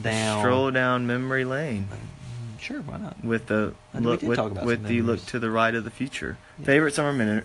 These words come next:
Speaker 2: min-, memory. Go. In five words.
Speaker 1: Favorite, famous what?
Speaker 2: Summer memory.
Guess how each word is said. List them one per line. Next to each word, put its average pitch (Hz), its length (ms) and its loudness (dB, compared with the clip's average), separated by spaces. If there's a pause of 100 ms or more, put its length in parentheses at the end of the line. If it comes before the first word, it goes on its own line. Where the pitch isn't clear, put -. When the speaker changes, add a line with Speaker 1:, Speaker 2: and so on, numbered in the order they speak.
(100)
Speaker 2:
min-, 110 260 2
memory. 92 420 0
Go. 95 260 2
In 120 100 2
five 127 240 8
words. 98 260 -2
Speaker 1:
Favorite, 139 320 0
famous 117 300 -4
what? 165 220 0 (240)
Speaker 2:
Summer 135 300 2
memory. 113 420 0